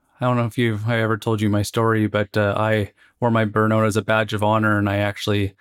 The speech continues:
landed myself in a thirty-day all-inclusive hospital stay fighting for my life.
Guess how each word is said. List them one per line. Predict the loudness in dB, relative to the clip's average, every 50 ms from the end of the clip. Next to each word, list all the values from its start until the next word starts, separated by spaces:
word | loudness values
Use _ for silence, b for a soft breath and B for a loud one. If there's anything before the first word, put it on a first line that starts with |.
| b b b b -2
landed | 0 0 0 2 2
myself | 2 2 0 0 0 -2 -2 -2 -4 -6 -4
in | -2 0 2
a | 2 2 0 -2 -4 -4 0
thirty-day | 0 2 2 2 2 2 2 4
all-inclusive | 2 2 2 0 0 -2 -2 -2 -4 -2 -2 -4 -4 -2
hospital | 0 0 0 -2 -4 -6 -4 -4 -4
stay | -2 0 0 0 0 0
fighting | 0 -2 0 0 0 -2
for | -2 -2 -2
my | 0 0 0
life. | 2 2 0 0 0 -4 -8 -10